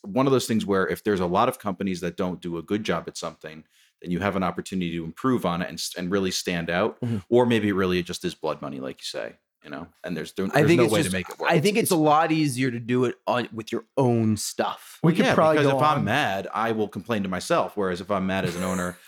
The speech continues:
Speaker 1: I complain to that third party. So of
Speaker 3: <laughs> Yeah.
Speaker 1: course, makes sense.
Speaker 2: I wonder if the reason fees are pushed lower is because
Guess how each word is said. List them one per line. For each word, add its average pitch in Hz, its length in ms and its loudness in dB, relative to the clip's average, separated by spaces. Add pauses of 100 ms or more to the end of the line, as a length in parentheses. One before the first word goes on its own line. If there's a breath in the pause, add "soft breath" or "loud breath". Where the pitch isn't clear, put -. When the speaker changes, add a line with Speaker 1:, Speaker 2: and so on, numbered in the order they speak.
(120 loud breath)
Speaker 1:
I 110 140 2
complain 113 320 4
to 101 80 2
that 95 140 0
third 95 200 2
party. 127 340 0
So - 140 -2
of 87 60 -2
Speaker 3:
<laughs> - 40 -12
Yeah. - 40 -20
Speaker 1:
course, - 480 -4
makes 92 160 -8
sense. 104 300 -8
Speaker 2:
I 143 80 2
wonder 160 360 2
if 139 260 -2
the 127 100 0
reason 127 420 2
fees 123 380 0
are 107 80 -4
pushed - 420 -2
lower 120 320 2
is 117 140 -6
because 117 560 -4